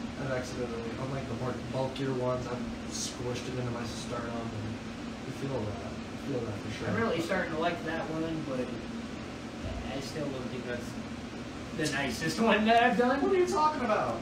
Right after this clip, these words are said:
Speaker 1: It's super dope. Come
Speaker 2: I,
Speaker 1: on,
Speaker 2: I've
Speaker 1: guys.
Speaker 2: done it. Well,
Speaker 1: Tell him
Speaker 2: no,
Speaker 1: how
Speaker 2: yeah,
Speaker 1: dope that
Speaker 2: don't get me
Speaker 1: is.
Speaker 2: wrong, I really like it, but, you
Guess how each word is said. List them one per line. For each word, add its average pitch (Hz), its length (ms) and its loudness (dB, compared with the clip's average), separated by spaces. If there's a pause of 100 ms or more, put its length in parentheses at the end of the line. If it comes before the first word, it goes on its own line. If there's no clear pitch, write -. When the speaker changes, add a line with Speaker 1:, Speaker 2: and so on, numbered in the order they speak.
Speaker 1:
It's 247 120 0
super 277 260 2
dope. 214 300 6 (280)
Come 277 120 6
Speaker 2:
I, - 40 10
Speaker 1:
on, 180 120 8
Speaker 2:
I've 202 240 10
Speaker 1:
guys. 320 220 8
Speaker 2:
done 233 100 2
it. 226 60 -2
Well, 285 120 12
Speaker 1:
Tell 277 160 12
him 262 120 10
Speaker 2:
no, 240 60 12
Speaker 1:
how 233 60 12
Speaker 2:
yeah, 220 60 8
Speaker 1:
dope 202 180 8
that 185 160 8
Speaker 2:
don't - 60 12
get 226 80 6
me 226 60 6
Speaker 1:
is. 226 60 8
Speaker 2:
wrong, 214 120 8 (100)
I 208 60 2 (160)
really 220 180 6
like 190 260 4
it, - 120 0
but, 180 220 4 (960)
you 226 140 4